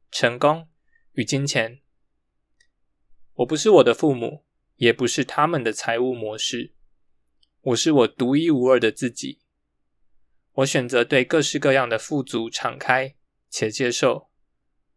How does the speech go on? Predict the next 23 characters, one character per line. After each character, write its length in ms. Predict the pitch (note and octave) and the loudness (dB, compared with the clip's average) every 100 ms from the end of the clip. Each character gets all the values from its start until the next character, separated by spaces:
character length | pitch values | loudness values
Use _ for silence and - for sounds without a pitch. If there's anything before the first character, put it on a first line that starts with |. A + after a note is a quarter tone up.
| _ _ - | _ _ -8
我 100 | A#2+ | -4
深 340 | - E3+ E3+ | -2 -2 -2
深 220 | E3 F#3 | -4 0
的 100 | F3 | 0
感 260 | D3 A#2 - | 0 -4 -6
谢 360 | - B2+ A#2 - | -4 -2 -4 -6
生 240 | - C3 | -4 -4
命 240 | C3+ B2 | -6 -6
对 140 | A#2+ C3 | 0 0
我 180 | A2+ A2 | 0 -4
如 160 | A#2 | -6
此 160 | C3 B2 | -8 -8
慷 240 | - B2 | -6 -6
慨。 300 | A#2+ B2+ - _ _ _ _ _ _ _ - - - _ _ _ _ | -4 -6 -6 _ _ _ _ _ _ _ -20 -20 -20 _ _ _ _
我 100 | C3 | 0
的 100 | B2+ | 0
收 220 | B2 D#3+ | 4 4
入 240 | E3+ E3 - | 4 2 0
持 260 | - B2+ | -6 -6
续 160 | A2+ C#3 | -4 -2
的 140 | A#2+ | -2
增 180 | G#2+ B2 | -2 -4
加， 380 | A#2+ B2+ B2 | 2 2 0